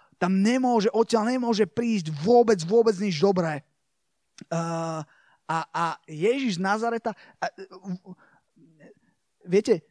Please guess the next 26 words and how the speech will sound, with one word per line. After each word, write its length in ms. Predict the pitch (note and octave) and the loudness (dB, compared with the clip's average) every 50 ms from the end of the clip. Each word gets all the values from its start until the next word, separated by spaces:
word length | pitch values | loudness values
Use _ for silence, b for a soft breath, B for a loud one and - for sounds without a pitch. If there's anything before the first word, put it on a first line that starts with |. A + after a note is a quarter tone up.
| _ _ | _ _
my 320 | - E3 F3 G3+ C#4+ D#4+ A#3+ | -6 -2 2 2 2 2 2
niekedy... 640 | A3 A#3 C4+ C#4+ - C4+ G#3+ F3 F3 F3 F#3+ G#3+ - _ _ _ _ _ _ _ _ _ _ _ _ _ _ _ _ _ _ _ _ _ _ _ _ _ _ _ _ _ _ B B B B B B B B B B _ _ _ _ _ _ _ _ _ _ _ | 0 0 -2 -2 0 0 0 2 2 2 2 0 -4 _ _ _ _ _ _ _ _ _ _ _ _ _ _ _ _ _ _ _ _ _ _ _ _ _ _ _ _ _ _ B B B B B B B B B B _ _ _ _ _ _ _ _ _ _ _
Ako 280 | - D3+ D3 D#3 D3 | -16 -14 -14 -10 -10
to, 20 | D#3+ | -10
ako 180 | - D#3 D#3 D#3+ | -10 -10 -12 -10
to 80 | C#3+ D3+ D3 | -10 -8 -10
mám 120 | C#3 B2+ | -10 -10
povedať? 520 | - D#3 C#3 C3 A#2+ G2+ - _ - - _ _ _ _ _ _ _ _ _ _ _ _ _ b b b b b b - | -10 -12 -12 -12 -14 -16 -20 _ -20 -20 _ _ _ _ _ _ _ _ _ _ _ _ _ b b b b b b -8
Že 100 | D#3 D#3+ C#3+ | -8 -6 -4
sme, 120 | F#3 F#3 F3+ - F3 | -4 -4 -4 -6 -8
že 100 | D3 E3 D#3+ | -10 -8 -6
sme 80 | F#3+ | -6
tak 240 | E3+ - B3+ G#3+ - - G#3+ | -4 -4 -4 -6 -4 -6 -8
ovplyvnení 560 | B3 - - - D4+ C#4 A#3+ A3 G#3 G#3+ G3+ | -8 -8 -8 -10 -8 -8 -8 -8 -8 -10 -10
tými 240 | E3+ - A3 G#3+ G3+ | -8 -8 -8 -6 -6
našimi 400 | F#3+ F#3 A3 - - A3 F#3+ F3+ | -6 -6 -8 -6 -6 -6 -4 -6
okolnostiami. 640 | F#3 - B3+ A#3 G3+ E3+ - - - D#3+ D#3 D#3 B B B B B | -6 -6 -6 -6 -6 -8 -10 -10 -10 -10 -10 -10 B B B B B
Tá 160 | B G#3 - - | B -6 -6 -2
identita 880 | A3 B3 B3 E4 D#4+ C#4+ B3 - G#3 F3+ - - E3+ E3 F3 G3+ - _ _ _ _ - | -4 -2 0 0 0 0 -2 -4 -6 -6 -4 -2 0 0 -2 -2 -6 _ _ _ _ -8
našich 480 | D#3 F#3 G3+ C4 C#4 - D4 A#3 F#3 F#3+ | -4 -2 -2 0 0 0 -2 -2 -2 -2
Nazaretov, 880 | G3 G#3+ B3 B3+ C4+ A#3+ G#3 F3 D#3 - - F3+ D#3+ E3 E3+ G#3 C4 _ _ | -2 -2 -2 -2 -2 -4 -4 -6 -8 -6 -4 -4 -2 0 -2 -2 -4 _ _
ak 160 | - E3+ - | -20 -18 -10
to 160 | - F3 D#3 | -8 -8 -6
tak 160 | F3+ E3 E3 | -6 -8 -6
mám 160 | F3 F3 D#3+ - | -8 -8 -8 -8
povedať, 560 | F3 D#3 D3+ D#3 D#3 D#3 D#3+ G3+ _ - | -8 -6 -6 -6 -4 -4 -6 -6 _ -12